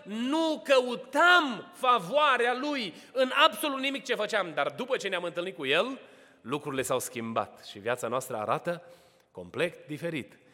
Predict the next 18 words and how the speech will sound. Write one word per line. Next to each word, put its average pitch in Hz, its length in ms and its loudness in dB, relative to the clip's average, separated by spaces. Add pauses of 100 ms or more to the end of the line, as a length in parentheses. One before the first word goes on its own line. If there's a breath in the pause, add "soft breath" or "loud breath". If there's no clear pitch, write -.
(320 soft breath)
Așa 143 300 -2
să 170 140 -2
ne 131 80 0
ajute 117 240 -4
Dumnezeu. 92 680 -14 (520 loud breath)
Un 196 140 0
al 190 100 6
doilea 247 200 6
lucru 247 220 -2
pe 208 120 0
care 208 140 0
îl 196 80 0
găsim 196 280 -4
tot 220 160 -4
aici, 214 320 -4
în, 196 200 -8
uh, 180 180 0 (440 loud breath)
uh, 127 760 -2